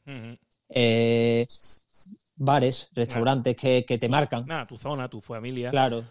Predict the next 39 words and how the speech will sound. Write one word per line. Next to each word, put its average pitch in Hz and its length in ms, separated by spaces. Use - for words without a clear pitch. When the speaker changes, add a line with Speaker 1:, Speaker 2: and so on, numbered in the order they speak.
Speaker 2:
al 123 120
final 131 220
es 135 180
eso, 117 100
tu 113 120
familia. 131 680
Es 127 140
que 147 100
eso 143 160
es 151 80
lo 156 100
que 135 960
como 127 640
jugadores 127 640
de 147 100
fútbol 147 360
creo 139 200
que 143 140
cualquier 135 540
jugador 139 440
echa - 280
de 117 80
menos. 127 240
Es 117 100
decir, 120 260
ese, 139 600
esos 147 260
momentos, 143 640
esa 139 220
añoranza 147 500
de, 139 200
de 139 180
lo 123 120
que 135 80
has 131 80
vivido 156 520
en 135 380
tu 127 100
ciudad, 120 380